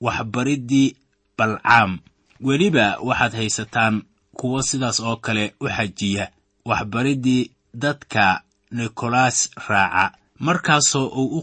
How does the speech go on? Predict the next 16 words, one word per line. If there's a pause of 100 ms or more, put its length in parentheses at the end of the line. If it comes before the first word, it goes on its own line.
qorayay
sida
ku
qoran (260)
muujintii
Sayid
Ciise
Masiix (140)
oo
Yooxana
loo
muujiyey (420)
toddobada
kiniisadood. (320)
Waxaa
kaloo